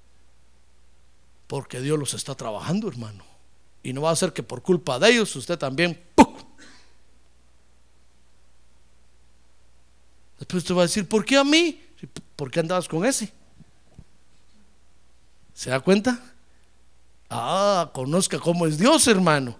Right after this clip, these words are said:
Perdió los, las ovejas, los camellos, el ganado, y perdió a los criados que los cuidaban. Y dice el ver-, verso dieciocho,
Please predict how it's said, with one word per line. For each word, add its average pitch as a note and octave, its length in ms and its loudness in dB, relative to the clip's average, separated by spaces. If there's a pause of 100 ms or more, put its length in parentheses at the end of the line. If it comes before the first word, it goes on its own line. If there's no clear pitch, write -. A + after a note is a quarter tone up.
(440)
Perdió G3 720 0
los, A3+ 360 -6
las F3 260 -8
ovejas, A#3 420 -6
los G#3+ 180 -6
camellos, F#3 560 -8
el D#3+ 120 -8
ganado, D3+ 360 -6
y A#3+ 60 -4
perdió D#3+ 400 -4
a B3+ 60 -4
los A3+ 240 -4
criados C4 500 -6
que - 200 -8 (300)
los E3 200 -4
cuidaban. A3+ 460 0
Y F#3 80 0
dice C4 240 4
el C4 100 0
ver-, F#3 280 0
verso B3+ 420 -2
dieciocho, C4 560 0